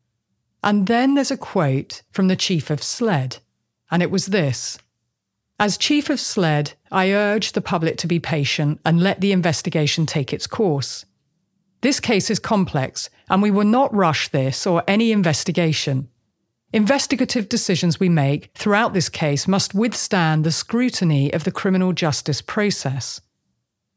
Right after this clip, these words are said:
sled agents continue to interview possible witnesses, collect and process potential evidence, and investigate every lead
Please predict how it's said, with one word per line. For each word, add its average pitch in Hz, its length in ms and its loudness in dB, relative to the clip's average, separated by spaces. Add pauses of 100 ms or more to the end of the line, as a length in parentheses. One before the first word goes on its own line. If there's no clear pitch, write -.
sled 277 300 2
agents 185 460 2
continue 226 440 0
to 220 160 -2
interview 185 360 0
possible 226 420 0
witnesses, 143 720 0 (340)
collect - 420 0
and 254 140 2
process 180 560 0
potential 220 640 0
evidence, 139 540 0 (280)
and 214 280 2
investigate 175 640 0
every 180 340 0
lead 143 460 2